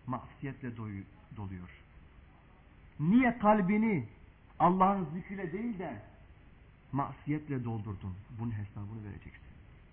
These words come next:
"Ed-dünya mel'unetun.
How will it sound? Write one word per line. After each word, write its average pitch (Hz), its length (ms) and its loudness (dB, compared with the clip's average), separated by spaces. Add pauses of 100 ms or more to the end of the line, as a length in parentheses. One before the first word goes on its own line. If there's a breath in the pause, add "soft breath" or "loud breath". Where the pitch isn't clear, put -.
(760)
"Ed-dünya 226 680 -2
mel'unetun. 190 760 -6